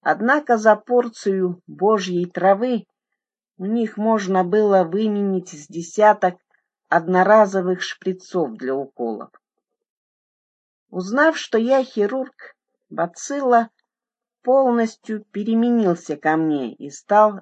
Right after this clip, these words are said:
заискивающе предупредителен. «На, док, хайни». Принято считать,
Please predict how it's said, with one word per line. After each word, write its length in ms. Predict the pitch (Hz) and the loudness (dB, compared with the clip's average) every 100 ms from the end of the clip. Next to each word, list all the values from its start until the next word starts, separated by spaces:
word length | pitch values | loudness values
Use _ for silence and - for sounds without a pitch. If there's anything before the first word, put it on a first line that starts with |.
| - | -16
заискивающе 1400 | 151 165 175 226 226 - 202 196 196 185 - - 190 175 _ _ _ | -4 -2 -2 -4 -8 -10 -6 -4 -2 -4 -10 -8 -8 -8 _ _ _
предупредителен. 1080 | - 170 175 165 170 156 160 - 117 104 113 _ _ _ _ _ _ _ _ _ _ _ | -12 -8 -8 -8 -8 -8 -8 -12 -12 -12 -14 _ _ _ _ _ _ _ _ _ _ _
«На, 400 | 190 214 269 254 | -12 -4 0 2
док, 500 | 160 160 151 - - _ _ _ _ _ _ | 2 2 0 -2 -10 _ _ _ _ _ _
хайни». 720 | _ - 233 190 131 110 107 _ _ _ _ _ _ _ _ _ _ _ _ _ _ _ _ | _ -2 0 0 -2 -8 -14 _ _ _ _ _ _ _ _ _ _ _ _ _ _ _ _
Принято 480 | - 226 269 247 226 | -10 -6 -4 -2 -4
считать, 640 | 208 - 196 - 233 - | -4 -6 2 4 4 2